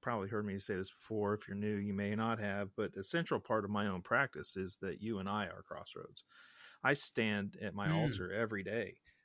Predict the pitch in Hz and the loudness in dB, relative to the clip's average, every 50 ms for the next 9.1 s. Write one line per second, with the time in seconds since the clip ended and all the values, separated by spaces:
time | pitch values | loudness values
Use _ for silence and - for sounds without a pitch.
0 | _ _ 113 107 - 123 120 113 101 92 87 95 98 98 98 98 - _ _ _ | _ _ -14 -8 -2 0 2 2 2 2 0 -2 -4 -4 -4 -6 -8 _ _ _
1 | _ _ _ _ _ _ _ - - 127 143 143 135 104 110 - 131 127 110 107 | _ _ _ _ _ _ _ 0 4 4 4 4 4 0 -2 -2 -4 -4 -4 -2
2 | 98 117 123 110 87 95 - - 104 104 101 92 90 98 98 107 110 110 - - | 0 2 2 2 2 0 -4 -6 -6 -6 -6 -6 -6 -6 -6 -4 -4 -6 -6 -6
3 | 92 92 92 98 104 101 98 98 95 90 85 104 107 101 98 107 104 95 98 - | -8 -8 -6 -6 -6 -6 -4 -4 -6 -6 -6 -6 -6 -6 -6 -6 -6 -6 -4 -2
4 | 120 120 123 117 95 90 95 98 - - 117 113 107 - - 113 113 110 104 104 | 0 0 0 0 -2 -4 -8 -10 -12 -8 -6 -6 -4 -4 -4 -4 -4 -4 -4 -4
5 | - - 104 - 123 127 135 135 - - 110 104 101 110 127 - - - - _ | -6 -8 -6 -2 0 2 2 0 0 -2 -2 -2 -2 -4 -6 -8 -12 -14 -14 _
6 | _ _ _ - 104 101 104 104 95 101 104 - 104 104 98 104 98 95 - - | _ _ _ -8 -6 -6 -6 -6 -8 -8 -10 -8 -6 -4 -2 -2 -4 -4 -4 -2
7 | 113 110 113 - - 104 95 98 - - 95 90 95 110 - _ _ _ _ _ | 0 0 0 -2 -4 -6 -6 -6 -8 -8 -8 -6 -6 -8 -10 _ _ _ _ _
8 | _ _ _ _ _ _ _ _ _ _ _ _ _ - 107 104 98 98 - - | _ _ _ _ _ _ _ _ _ _ _ _ _ -12 -10 -8 -8 -8 -8 -8
9 | 98 | -10